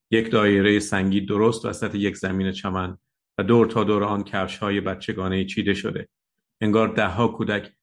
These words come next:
کفش‌هایشان را درآورده‌اند و جایی رفته‌اند. انگار ناپدید شده‌اند. البته درست هم همین است. آنها ناپدید شده‌اند.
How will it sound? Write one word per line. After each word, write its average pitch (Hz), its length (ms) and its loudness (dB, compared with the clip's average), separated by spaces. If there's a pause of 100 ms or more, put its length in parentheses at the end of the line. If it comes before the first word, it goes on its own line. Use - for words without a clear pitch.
(120)
کفش‌هایشان 104 680 -2
را 101 80 -2
درآورده‌اند 98 880 -4 (300)
و 107 80 0
جایی 113 300 4
رفته‌اند. 95 600 -4
انگار 107 300 4
ناپدید 104 500 2
شده‌اند. 98 520 -4 (420)
البته 101 300 0
درست 101 380 0
هم 92 80 0
همین 98 320 -4
است. - 340 -14
آنها 101 260 0
ناپدید 101 480 -2
شده‌اند. - 480 -8